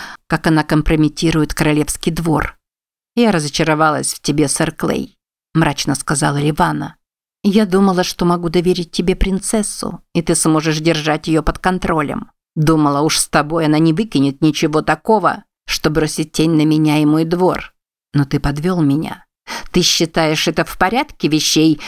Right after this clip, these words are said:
разгуливать по городу в короне?" Ясин мысленно прощался с жизнью.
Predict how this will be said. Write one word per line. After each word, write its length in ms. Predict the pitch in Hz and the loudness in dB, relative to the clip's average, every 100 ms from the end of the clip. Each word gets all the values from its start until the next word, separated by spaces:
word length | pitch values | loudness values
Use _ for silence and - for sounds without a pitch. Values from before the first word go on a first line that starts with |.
| - | -2
разгуливать 760 | 160 156 156 170 170 147 147 | 0 0 -2 0 2 0 0
по 120 | - 151 | -2 0
городу 380 | 165 160 156 | 0 0 0
в 120 | 156 - | -4 0
короне?" 640 | 196 190 170 147 - - _ _ _ _ _ _ _ | 0 2 0 -2 -6 -16 _ _ _ _ _ _ _
Ясин 500 | 156 156 - 156 151 | 0 0 0 0 2
мысленно 420 | 151 147 156 147 | 2 0 -2 0
прощался 640 | - 151 - 151 - 160 | 0 -2 -2 -2 -2 -2
с 20 | 151 | -2
жизнью. 560 | 156 151 151 151 156 | -2 -2 -2 -4 -4